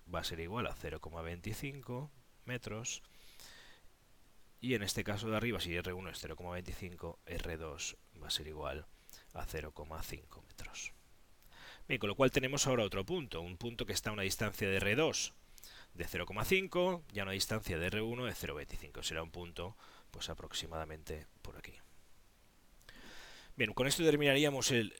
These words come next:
n igual a cero, podemos continuar y vamos a utilizar el n igual a uno.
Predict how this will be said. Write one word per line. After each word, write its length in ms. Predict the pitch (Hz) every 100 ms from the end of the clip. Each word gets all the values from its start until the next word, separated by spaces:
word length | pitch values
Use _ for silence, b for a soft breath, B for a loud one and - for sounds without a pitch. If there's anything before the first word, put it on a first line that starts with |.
| - - - -
n 160 | 117
igual 200 | 107 117
a 60 | 123
cero, 360 | 208 196 196
podemos 320 | 202 110 107 -
continuar 640 | 110 110 127 160 170 175
y 40 |
vamos 200 | 127 90
a 40 | 113
utilizar 540 | 110 110 120 117 131 -
el 160 | 104 95
n 340 | 92 101 113 - - -
igual 300 | 92 85 76
a 60 | 78
uno. 340 | 131 104 73